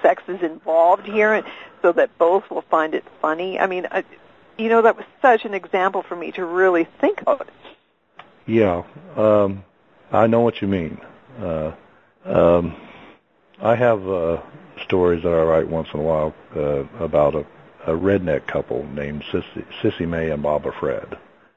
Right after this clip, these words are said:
Speaker 2: And, uh, I, I actually get a lot more, uh, comments, uh,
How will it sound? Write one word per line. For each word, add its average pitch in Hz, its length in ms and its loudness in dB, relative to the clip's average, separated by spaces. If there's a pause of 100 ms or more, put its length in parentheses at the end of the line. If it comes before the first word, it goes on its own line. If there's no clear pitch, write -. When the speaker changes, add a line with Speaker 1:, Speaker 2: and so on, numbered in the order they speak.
(140)
Speaker 2:
And, 80 280 2
uh, 67 280 2 (1160)
I, 104 220 0 (100)
I 101 140 -2
actually 117 500 0
get 98 280 0 (180)
a 92 80 -2
lot 87 320 0
more, 95 400 0 (640)
uh, 71 320 -4 (220)
comments, 113 560 -4 (460)
uh, - 180 -8